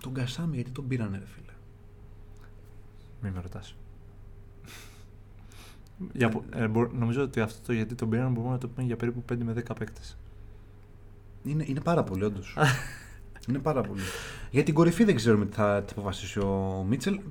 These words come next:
Speaker 1: Εγώ τίνω
Speaker 2: Ε,
Speaker 1: προς Μπακαμπού.
Speaker 2: Όχι, Λαραμπή.
Speaker 1: Δεν είναι έτοιμος, νομίζω.
Speaker 2: Μο-, ε, προσωπικά μόνο στην εμπειρία του θα στηριζόμουν.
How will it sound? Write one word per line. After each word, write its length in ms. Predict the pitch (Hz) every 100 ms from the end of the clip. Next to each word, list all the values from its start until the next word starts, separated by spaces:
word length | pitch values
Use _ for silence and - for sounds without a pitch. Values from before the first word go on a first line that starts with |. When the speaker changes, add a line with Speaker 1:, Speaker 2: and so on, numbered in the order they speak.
| - -
Speaker 1:
Εγώ 440 | 156 208 196 - - - - - - - -
τίνω 200 | 202 196
Speaker 2:
Ε, 20 |
Speaker 1:
προς 180 | 151 131
Μπακαμπού. 600 | 131 113 104 117 185 - - - - - - - - - - - -
Speaker 2:
Όχι, 180 | 123 107
Λαραμπή. 440 | 104 104 107 107 92 - - - - - - - - -
Speaker 1:
Δεν 220 | 208 220 262
είναι 200 | 240 151
έτοιμος, 460 | 113 90 90 - - - - - -
νομίζω. 520 | 120 113 107 92 92 90 - - - - - - -
Speaker 2:
Μο-, 200 | - 147 156
ε, 480 | 160 156 139 135 131 131 - -
προσωπικά 560 | - 127 135 127 156 151
μόνο 180 | 147 147
στην 140 | 143
εμπειρία 280 | 127 127 143
του 60 | -
θα 80 |
στηριζόμουν. 560 | 107 107 98 101 98